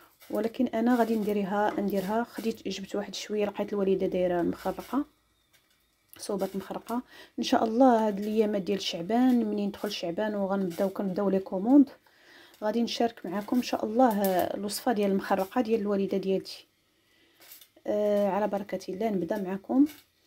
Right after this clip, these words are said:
عندي هنا واحد شويه ديال المخرقه اللي غادي ن-، ندقها في المهراز،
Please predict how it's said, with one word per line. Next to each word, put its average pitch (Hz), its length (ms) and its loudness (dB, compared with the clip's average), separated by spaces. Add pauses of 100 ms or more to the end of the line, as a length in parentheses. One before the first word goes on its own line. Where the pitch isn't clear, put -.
(160)
عندي 208 320 2
هنا 220 180 -4
واحد - 180 -6
شويه 330 380 6
ديال 208 180 2
المخرقه 208 560 -2 (360)
اللي 220 200 2
غادي 208 300 2
ن-، 202 520 0
ندقها 208 720 0
في - 80 -12
المهراز، 202 720 2